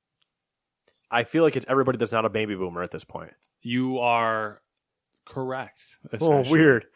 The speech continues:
Speaker 1: It's not that grunt-, that, <laughs> that grumpy piece of shit generation that ruined everything.
Speaker 2: Uh,
Speaker 1: <sighs>
Speaker 2: well,
Speaker 1: nope. That's what they're getting called.
Speaker 2: <laughs>
Speaker 1: You're not allowed to defend
Speaker 2: the,
Speaker 1: it.
Speaker 2: the newest,
Speaker 1: <laughs>
Speaker 2: the newest generation is not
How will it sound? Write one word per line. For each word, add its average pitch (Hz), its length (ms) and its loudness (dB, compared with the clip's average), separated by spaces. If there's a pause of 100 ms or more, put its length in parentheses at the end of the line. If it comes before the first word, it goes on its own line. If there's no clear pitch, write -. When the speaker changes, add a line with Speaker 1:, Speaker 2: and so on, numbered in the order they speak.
(380)
Speaker 1:
It's 139 140 -2
not 156 160 4
that 127 220 2
grunt-, 127 440 0
that, 156 760 0
<laughs> - 20 -10
that 139 180 8
grumpy 147 380 2
piece 165 300 -4
of 135 80 -4
shit 147 220 0
generation 127 500 0
that 123 100 2
ruined 127 300 2
everything. 104 400 -4 (680)
Speaker 2:
Uh, 110 300 -12 (380)
Speaker 1:
<sighs> 92 680 -20
Speaker 2:
well, 131 440 -2 (240)
Speaker 1:
nope. 123 260 4 (840)
That's 104 140 -8
what - 60 -20
they're 110 100 -6
getting 120 160 -4
called. 95 300 -2 (320)
Speaker 2:
<laughs> - 340 -14
Speaker 1:
You're 113 80 -8
not 113 120 4
allowed 127 220 4
to 123 40 -10
defend 156 340 0
Speaker 2:
the, 107 40 -10
Speaker 1:
it. 117 40 -8
Speaker 2:
the 156 100 -2
newest, 175 580 -2
Speaker 1:
<laughs> - 180 -2
Speaker 2:
the 160 840 -2
newest 160 400 -2
generation 120 640 -6
is 101 260 -14
not 101 400 -10